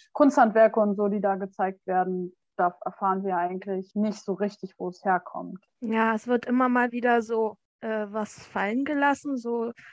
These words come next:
Speaker 2: äh, das kommt aus China, aus der Tang-Dynastie und das kommt aus Nigeria und das kommt aus Benin, aber ganz viel steht einfach wie eine Art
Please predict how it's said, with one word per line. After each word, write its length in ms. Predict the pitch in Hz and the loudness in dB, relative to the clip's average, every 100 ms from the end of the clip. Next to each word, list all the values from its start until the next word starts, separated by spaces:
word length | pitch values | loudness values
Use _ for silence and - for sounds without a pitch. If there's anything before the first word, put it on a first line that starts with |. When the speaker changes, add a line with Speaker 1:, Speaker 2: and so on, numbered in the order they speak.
| - | -10
Speaker 2:
äh, 120 | - 214 | -6 0
das 240 | 226 - | 2 2
kommt 340 | - 214 214 - | 0 0 0 0
aus 240 | 220 - | -2 -4
China, 560 | - 254 330 330 302 233 | -4 -2 2 4 4 4
aus 220 | 240 - | 2 2
der 180 | 233 226 | -2 0
Tang-Dynastie 1120 | 247 277 320 320 302 277 - 247 240 233 226 | -2 -2 -2 -4 0 -2 -2 -4 -2 0 -2
und 200 | 208 180 | -2 -4
das 220 | 196 - | -6 -6
kommt 300 | - 202 196 | -8 -6 -6
aus 180 | 220 226 | -8 -4
Nigeria 640 | 220 214 240 254 240 233 | -2 0 0 2 2 2
und 120 | 226 | 0
das 140 | 226 | -4
kommt 240 | - 220 220 | -4 -4 -4
aus 180 | 214 - | -6 -6
Benin, 460 | 214 220 233 294 | -2 2 2 0
aber 280 | 294 202 202 - - - - _ | -4 -6 -6 -6 -18 -20 -20 _
ganz 340 | 226 285 - | 4 4 0
viel 300 | - 269 294 | -4 -2 0
steht 320 | 294 - 254 240 | -2 -2 -2 -2
einfach 480 | 240 262 262 - _ - | -2 -2 -8 -10 _ -10
wie 500 | 220 247 254 233 - _ _ _ _ | -2 0 0 -2 -6 _ _ _ _
eine 180 | 247 233 | -2 0
Art 260 | 220 233 | 2 0